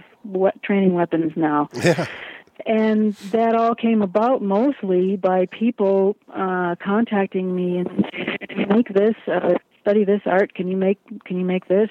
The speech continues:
Speaker 1: and that?" And so I receive emails from people, and they'll send me a photograph and some dimensions, and, um, that's, that's how, that's how I've, I've come to make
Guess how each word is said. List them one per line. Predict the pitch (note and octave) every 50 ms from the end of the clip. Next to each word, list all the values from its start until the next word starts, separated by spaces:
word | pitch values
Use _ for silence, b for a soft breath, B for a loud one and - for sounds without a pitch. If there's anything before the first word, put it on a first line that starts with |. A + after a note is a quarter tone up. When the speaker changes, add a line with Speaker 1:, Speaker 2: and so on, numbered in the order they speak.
| -
Speaker 1:
and | F3+ F3 F3
that?" | F3 F3+ F#3 G3+ A3 -
And | F3+ F3 F3 F3 E3+ B B B B B B B B B B B B B B - - - -
so | F#3+ F#3 F#3
I | F#3 F#3 F#3
receive | F#3 F3+ F#3 F#3+ F3+ - A3+ A3 G3+
emails | G3 G#3 A3 A#3 G#3 G3 F#3+ F3+
from | - - F#3+ F3+
people, | - F#3+ F#3+ F3+ - F#3 F#3 F#3 F3+
and | F3 F3
they'll | F3 F3+ F#3 F#3 -
send | F#3+ F3+ F#3 F3+
me | F3+ F3+ F3
a | E3+
photograph | - - F3 F3 F3 F3 - F3 F3 F3 F3+ F3 -
and | - F3 F3 E3+ - -
some | - F3 F3 F3 F3 E3 - _ _ -
dimensions, | - F3 F3+ F3 F3+ F3+ - - F3+ F3 F3 - - - - -
and, | - G#3+ G3 E3 E3+ E3+ E3+ E3+ E3 - - - -
um, | E3 E3 E3 E3 E3 D#3+ D#3+ D#3 D3+ D3 - - - - _ - C#4+ - -
that's, | E3+ F3 - - -
that's | F#3 F3+ F3+ F#3 -
how, | - F#3 F#3 F3+ F3+ F3+ F3+ F3+ F3+ F#3 - -
that's | - F#3 F#3 G3 -
how | F#3 F#3 F3+ F3+ F3 F3 - - -
I've, | E3 D#3+ E3 D#3+ - - - -
I've | - E3 D#3+ D#3+ - -
come | - F#3 F#3 F3+
to | - -
make | E3+ E3+ E3+ E3